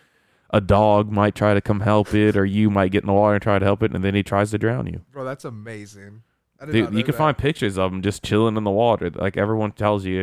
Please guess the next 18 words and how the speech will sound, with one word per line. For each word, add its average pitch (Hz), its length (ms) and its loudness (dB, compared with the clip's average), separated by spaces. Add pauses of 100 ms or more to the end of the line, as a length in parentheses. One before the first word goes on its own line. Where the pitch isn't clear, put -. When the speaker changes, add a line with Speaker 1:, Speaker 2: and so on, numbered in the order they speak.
Speaker 1:
if 90 120 -12
you're 101 100 -4
in 101 60 -4
Australia, 98 400 0
if 101 80 -4
you 95 60 -6
see 139 180 -2
a 139 40 -4
kangaroo 143 340 -2
in 147 80 -2
the 135 40 -2
water, 139 480 0 (220)
don't 139 140 2
go 131 100 2
in 143 60 4
the 139 60 0
fucking 147 260 2
water. 147 400 2